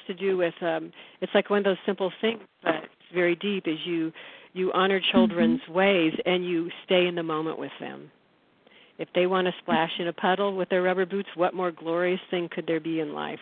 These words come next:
Speaker 1: really, right?
Speaker 2: Yes, I, I
Speaker 1: And
Speaker 2: would
Speaker 1: then
Speaker 2: agree. And go ahead.
Speaker 1: No, go on. <laughs>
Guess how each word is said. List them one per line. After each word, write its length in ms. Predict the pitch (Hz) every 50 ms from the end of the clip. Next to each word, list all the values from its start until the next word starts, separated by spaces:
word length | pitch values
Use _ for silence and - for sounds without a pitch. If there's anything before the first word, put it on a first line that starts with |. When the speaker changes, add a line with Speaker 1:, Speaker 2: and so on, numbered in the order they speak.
| -
Speaker 1:
really, 400 | 170 170 170 156 143 147 151 143 -
right? 320 | 160 151 160 175 202 233 - _ - - - - - - _ _ _ - - - - 175 - - - - - - - - - - - - - - _ _ _ _ _ _ _ _ _ _ _ _ _ _ _ _ _ _ _ - - - - - -
Speaker 2:
Yes, 120 | 202 190 -
I, 40 | -
I 140 | 196 185 - -
Speaker 1:
And 160 | 190 190 185
Speaker 2:
would 80 | 190 190
Speaker 1:
then 200 | 185 180 175 170
Speaker 2:
agree. 260 | 170 185 208 214 202
And 180 | 185 175 165 - - - - - - - _ - _ _ _ _ _ _ _ _ _ _ _ _ _ _ _ - - - -
go 60 | - 185
ahead. 260 | 160 165 170 196 233 285 - - _ _ _ _ _ _ _ _ _ - - _ _ _ _ _ _ -
Speaker 1:
No, 140 | 196 196 208
go 80 | 220 240
on. 160 | 196 196 294 294
<laughs> 60 | 302